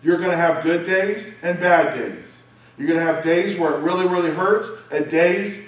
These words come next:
when you feel like everything's okay. But the only way to walk in forgiveness is through the power of the Holy Spirit who lives inside of us. And unfortunately,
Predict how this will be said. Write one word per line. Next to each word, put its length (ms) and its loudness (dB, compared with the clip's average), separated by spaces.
when 460 0
you 80 -2
feel 260 0
like 200 6
everything's 640 0
okay. 560 -2
But 140 2
the 140 -4
only 340 6
way 200 4
to 80 6
walk 400 8
in 80 -4
forgiveness 640 -2
is 140 -4
through 140 -6
the 80 -2
power 480 4
of 160 4
the 80 4
Holy 320 0
Spirit 720 -2
who 160 -2
lives 400 0
inside 560 4
of 120 0
us. 260 -2
And 140 0
unfortunately, 1080 2